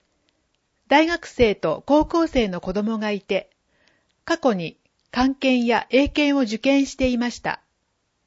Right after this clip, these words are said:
市の検定の補助は、いわば次世代への投資。子供の成長を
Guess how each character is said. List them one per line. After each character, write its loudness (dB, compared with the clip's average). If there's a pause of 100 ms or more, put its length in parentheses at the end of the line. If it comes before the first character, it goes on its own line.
(800)
市 -10
の 0
検 0
定 2
の 0
補 -2
助 -2
は、 -4 (720)
い 2
わ 2
ば -6 (180)
次 -12
世 2
代 0
へ -4
の -8
投 -2
資。 -8 (920)
子 0
供 0
の -2
成 0
長 -2
を -4